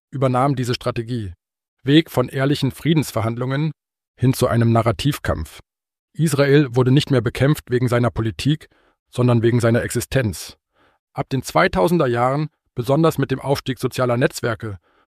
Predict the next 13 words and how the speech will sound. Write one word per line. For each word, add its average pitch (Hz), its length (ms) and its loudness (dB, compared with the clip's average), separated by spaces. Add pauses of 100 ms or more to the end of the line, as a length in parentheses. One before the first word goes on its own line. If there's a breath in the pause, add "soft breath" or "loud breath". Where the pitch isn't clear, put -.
(120)
wurde 143 180 2
diese 170 260 4
Rhetorik 147 460 2
weltweit 127 460 0
viral, 123 440 0 (520)
verstärkt 131 500 0
durch - 160 -2
aktivistische 135 640 -2
N 127 140 -2
G 117 160 -4
Os, 127 300 -4 (260)
westliche 156 480 -2
Universitäten 151 800 2